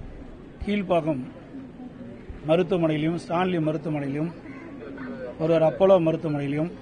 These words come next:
ஜி ஹெச்சில் ஒருவரும், கிட்டத்தட்ட நாற்பத்தெட்டு பேர் இந்த தீக்காயங்களால் பாதிக்கப்பட்டிருக்கின்றார்கள். அவர்களுக்கு மருத்துவமனையிலேயே உரிய சிகிச்சை அளிக்கப்பட்டு வருகிறது.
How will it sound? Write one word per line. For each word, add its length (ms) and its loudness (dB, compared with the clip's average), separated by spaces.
ஜி 100 2
ஹெச்சில் 360 2
ஒருவரும், 360 -2
கிட்டத்தட்ட 340 2
நாற்பத்தெட்டு 600 4
பேர் 200 6
இந்த 140 0
தீக்காயங்களால் 760 2
பாதிக்கப்பட்டிருக்கின்றார்கள். 960 2
அவர்களுக்கு 680 6
மருத்துவமனையிலேயே 640 4
உரிய 280 2
சிகிச்சை 400 0
அளிக்கப்பட்டு 380 0
வருகிறது. 520 -2